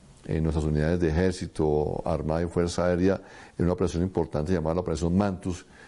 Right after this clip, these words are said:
que es la combinación de, eh, precisamente de las capacidades diferenciales de cada fuerza, nos ha permitido tener un control, eh, cada vez más efectivo del área, y obviamente lo consolida,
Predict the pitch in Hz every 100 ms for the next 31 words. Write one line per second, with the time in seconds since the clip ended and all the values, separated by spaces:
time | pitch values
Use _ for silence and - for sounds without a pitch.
0 | - - 87 98 101 90 78 78 85 90
1 | 90 95 101 101 - - - - - 80
2 | - 78 92 92 87 95 95 82 76 78
3 | - 87 78 78 76 87 95 - - 90
4 | 78 73 82 90 82 82 85 90 110 95
5 | 87 104 104 80 90 95 85 87 101 90
6 | 98 95 - - - - 90 82 80 85
7 | 92 92 90 101 101 95 - 98 101 95
8 | 90 95 120 - - - - 82 87 85
9 | 104 101 - 85 80 78 82 76